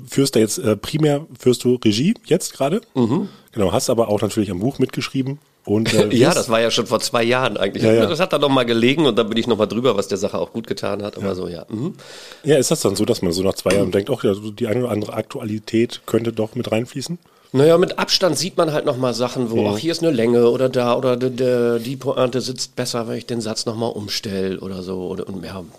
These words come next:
Speaker 2: mm, nö, also aus der Zeit gefallen ist nicht wirklich was, aber es hat, ich hab nochmal ein bisschen gestrafft und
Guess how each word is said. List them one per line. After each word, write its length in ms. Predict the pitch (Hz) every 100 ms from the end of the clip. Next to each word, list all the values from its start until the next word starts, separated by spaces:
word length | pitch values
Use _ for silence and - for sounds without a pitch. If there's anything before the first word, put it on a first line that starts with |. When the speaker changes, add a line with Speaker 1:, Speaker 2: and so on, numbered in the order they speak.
| -
Speaker 2:
mm, 420 | 104 101 101 98
nö, 240 | 104 117
also 220 | - 101 -
aus 140 | 104
der 100 | 101
Zeit 320 | - 104 104
gefallen 420 | 123 - 113 107 104
ist 320 | - - -
nicht 320 | 107 120 - 107
wirklich 540 | 113 - 101 - -
was, 560 | - 90 92 92 - -
aber 200 | 101 98
es 140 | 98 -
hat, 140 | -
ich 180 | 117 117
hab 100 | -
nochmal 460 | 95 101 95 87 - - - - -
ein 80 | 196
bisschen 380 | 170 - - 98
gestrafft 880 | 98 - - 95 98 92 - - -
und 540 | 92 90 82 - -